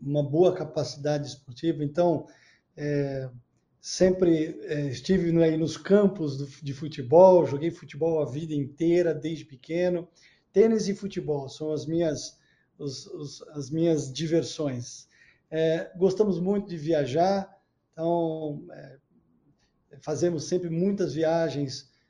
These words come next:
ao redor do mundo e muitas delas visitando, inclusive, é, é, cidades que tragam pra mim, é, inspirações no setor imobiliário. É, meu pai sempre fez isso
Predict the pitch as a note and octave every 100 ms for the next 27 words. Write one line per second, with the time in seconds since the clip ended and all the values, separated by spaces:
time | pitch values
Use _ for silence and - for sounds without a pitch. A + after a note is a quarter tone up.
0 | _ - C#3 C3 D3+ D#3+ D3 D3+ F#3 G3+
1 | F3+ F3 G3 B3 A#3 F3+ D3 F#3 F#3 E3+
2 | C#3 G3 F#3 F3 - G3+ B3+ G#3 F3 F3+
3 | F3+ D#3+ C3 D3 G3+ E3+ C#3+ B2+ _ _
4 | _ _ _ D#3 D#3 D3+ D3 C3+ - -
5 | C#3+ C#3+ C#3 C3 _ _ _ - - D3
6 | D3+ F#3+ G3+ E3 D#3+ - _ _ _ F3
7 | D#3 _ F#3+ G#3+ F#3 F3 F3 E3+ D#3 E3+
8 | F3+ D3+ - _ _ D#3+ D#3+ F#3 G#3 A#3+
9 | A#3+ - G3+ F3 C#3+ - - - F#3 F#3+
10 | D3+ D#3+ C#3+ D3+ E3+ E3+ D3+ D3 C#3 C3
11 | C#3 E3+ F3 F3+ - _ _ _ _ -
12 | D3+ D3+ D#3 F#3 F#3 G3 F#3+ C#3 - G3
13 | F#3 D3+ - D3+ C3+ C#3+ F3+ - D#3 C#3